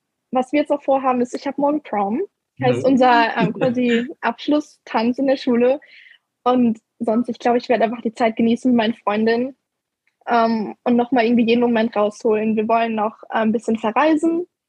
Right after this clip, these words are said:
Speaker 1: Ich geh noch in zwei andere Staaten, nach Tennessee und Minnesota.
Speaker 2: Mhm.
Speaker 1: Heißt, ähm,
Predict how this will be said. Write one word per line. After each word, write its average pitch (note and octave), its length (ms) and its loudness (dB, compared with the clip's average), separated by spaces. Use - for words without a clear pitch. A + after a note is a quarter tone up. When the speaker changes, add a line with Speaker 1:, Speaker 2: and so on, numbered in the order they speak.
Speaker 1:
Ich - 180 -6
geh B3+ 120 0
noch A#3+ 340 0
in A3 240 0
zwei A3 160 -4
andere B3 240 -4
Staaten, C4 480 -4
nach G#3 240 -4
Tennessee C4+ 600 0
und A#3 200 0
Minnesota. B3 640 0
Speaker 2:
Mhm. A#2+ 420 -10
Speaker 1:
Heißt, B3 360 0
ähm, A3+ 500 0